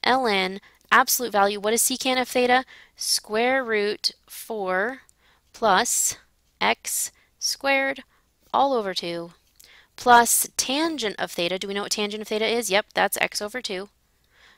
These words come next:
Close the absolute values plus c. We now have our final answer. This is our final answer. That, in general, is the antiderivative of that function there. Whew.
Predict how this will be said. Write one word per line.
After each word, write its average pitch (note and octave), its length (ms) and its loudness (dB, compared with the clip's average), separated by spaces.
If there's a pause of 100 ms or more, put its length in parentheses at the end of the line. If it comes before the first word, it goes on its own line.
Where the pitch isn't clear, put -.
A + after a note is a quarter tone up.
(460)
Close A#3+ 320 -2
the A3+ 100 0
absolute G3+ 300 2
values E3+ 480 -6
plus - 560 0
c. - 500 -10 (460)
We G3+ 140 -4
now A3 260 2
have A3 480 -2
our F3+ 400 -2 (240)
final F#3+ 720 -4
answer. D#3 420 -8
This - 280 -2
is - 180 -6
our F3 140 -2
final C#3 400 -12
answer. - 400 -14
That, - 400 2 (120)
in F3+ 160 -10
general, E3+ 460 -12
is F3 320 -8
the E3+ 240 -10
antiderivative E3 840 -8
of - 160 -16
that - 320 -10 (240)
function - 420 -16
there. - 240 -20 (960)
Whew. G4 160 0